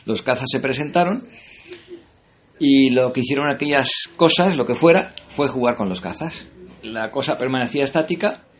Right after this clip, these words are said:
el caza iba, eh, de frente hacia ello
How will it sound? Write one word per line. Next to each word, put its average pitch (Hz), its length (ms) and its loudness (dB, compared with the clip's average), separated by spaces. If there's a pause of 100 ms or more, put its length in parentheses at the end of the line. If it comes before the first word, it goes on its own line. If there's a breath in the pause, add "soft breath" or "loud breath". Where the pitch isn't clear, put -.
(280 loud breath)
el 120 220 -2
caza 131 520 0
iba, 127 520 2
eh, 110 220 -16 (100)
de 123 160 -2
frente 143 340 0
hacia 151 260 2
ello 190 280 2